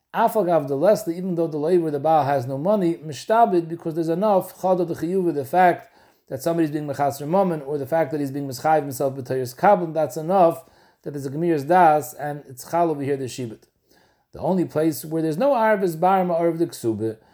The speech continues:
Arv the Ksube that doesn't have neither a Chesar and Mammon, nor does it have the higher level of Eschavis of Kablan,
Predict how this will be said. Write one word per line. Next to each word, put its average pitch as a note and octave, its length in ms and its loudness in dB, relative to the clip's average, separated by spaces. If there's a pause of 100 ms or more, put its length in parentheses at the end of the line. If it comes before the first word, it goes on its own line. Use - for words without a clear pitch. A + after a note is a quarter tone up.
(280)
Arv F#3 260 4
the D#3 80 -4
Ksube E3+ 420 -4
that C3 140 -4
doesn't D#3 260 -2
have C#3 300 -4
neither E3+ 400 2
a D3+ 60 2
Chesar C#3+ 340 -4
and C#3+ 140 -6
Mammon, D#3+ 300 2
nor D#3+ 180 2
does D#3 140 2
it D3+ 80 0
have D3 280 -2
the C3 140 -2
higher D3+ 240 0
level D3 300 0
of C3 80 -4
Eschavis D3 480 -2
of C#3 100 -8
Kablan, G3+ 500 0